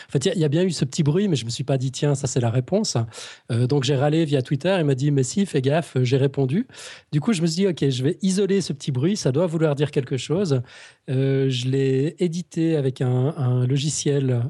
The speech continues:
euh, de, un, un logiciel d'audio, euh, en l'occurrence, euh, Audacity.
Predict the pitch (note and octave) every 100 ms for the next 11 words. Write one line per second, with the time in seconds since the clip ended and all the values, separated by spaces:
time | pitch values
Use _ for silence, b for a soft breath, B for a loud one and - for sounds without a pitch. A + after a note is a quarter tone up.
0 | - C3 A#2+ A#2+ A#2+ A#2+ B2 B2 C#3 D#3+
1 | _ - C3 A#2+ A#2+ C3 C3 - B2+ C#3
2 | C3 B2+ B2+ D3 A#2+ C3 A#2+ D#3 G3 D3
3 | B2+ B2 A#2+ B2 C3+ B2+ - A#2+ B2 B2
4 | B2 B2+ - G#3+